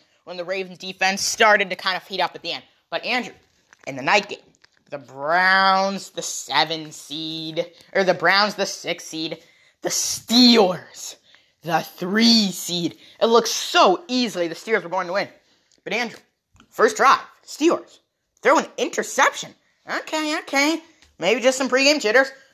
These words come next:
Browns go down and get a touchdown. Okay, come on, Steelers, you got this. Another turnover. Browns have the ball, score another touchdown. Steelers have the ball, turn it over.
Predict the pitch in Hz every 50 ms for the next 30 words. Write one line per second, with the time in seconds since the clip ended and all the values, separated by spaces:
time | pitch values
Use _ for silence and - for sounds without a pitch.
0 | _ - 170 190 233 233 240 240 240 254 277 247 285 302 294 277 233 - - -
1 | - - - 349 302 - - - 311 440 480 196 - - 175 196 220 269 330 415
2 | 359 - - - - - - _ _ _ _ _ _ _ _ _ _ _ 185 196
3 | 196 196 196 196 208 214 220 226 233 247 254 254 254 247 226 214 240 233 233 240
4 | 233 233 - _ _ - - 330 349 349 339 339 302 254 196 175 170 165 151 151
5 | - - _ _ _ _ _ _ _ _ _ _ _ - 185 214 247 240 254 240
6 | 233 269 339 330 269 - - - - 262 254 254 - 269 262 247 247 240 247 269
7 | 285 277 285 269 262 277 277 269 - 339 339 339 - 220 160 - _ _ _ _
8 | _ - - - 339 349 320 233 180 - - _ _ _ - 311 320 339 339 392
9 | 370 - - - - _ _ _ - - - 359 370 381 381 392 392 415 427 427
10 | 415 381 311 247 170 - -